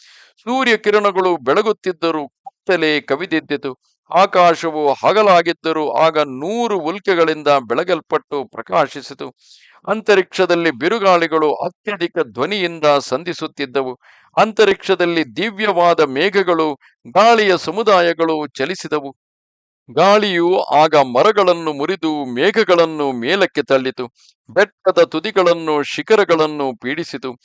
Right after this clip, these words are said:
ದೇವಲೋಕವನ್ನು ಮುಟ್ಟುವಂತಿರುವ ಮಹಾಮೇಘಗಳು ಮಹಾಧ್ವನಿಯಿಂದ ಸೇರುತ್ತಾ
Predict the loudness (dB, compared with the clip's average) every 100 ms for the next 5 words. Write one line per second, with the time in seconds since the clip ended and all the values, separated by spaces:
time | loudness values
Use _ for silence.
0 | _ _ -2 2 4 4 4 4 2 0
1 | 0 -2 -4 -4 0 0 0 -2 0 0
2 | 0 0 2 4 2 2 0 0 0 0
3 | 0 -2 -2 2 2 2 -2 -6 -4 -4
4 | -6 -2 0 0 -2 -6 -6 -4 -2